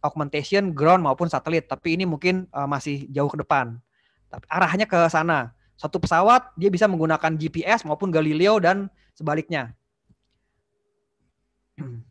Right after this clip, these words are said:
Nah, ini contohnya, eh, G P S, karena yang dipakai adalah, eh, saat ini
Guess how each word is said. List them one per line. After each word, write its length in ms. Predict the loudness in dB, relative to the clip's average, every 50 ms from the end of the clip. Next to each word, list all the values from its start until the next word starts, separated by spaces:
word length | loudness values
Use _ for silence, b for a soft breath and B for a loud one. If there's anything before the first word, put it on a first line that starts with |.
| _ _
Nah, 80 | -12 -10
ini 120 | -8 -2 0
contohnya, 640 | 0 2 2 2 2 2 2 2 2 2 0 -2 -6 _ _ _ _ _ _ _ _ _ -6
eh, 540 | 0 2 4 4 6 6 6 6 6 4 2 0
G 80 | -2 -6 -4 -2
P 80 | -2
S, 280 | 0 2 2 0 0 -4 -4
karena 160 | -2 0 0
yang 160 | 0 0 -2 -6 -10 _
dipakai 480 | -10 -8 -4 -4 -4 -2 -2 -4 -4 -4 -10 _ _
adalah, 560 | _ -4 -2 0 2 2 0 0 -2 -8 -14 _ _ _ _ -12
eh, 320 | -8 -6 -4 -2 -2 -4
saat 240 | -2 -2 -4 -4 -2
ini 480 | -2 -2 0 0 -2 -2 -4 -6 -10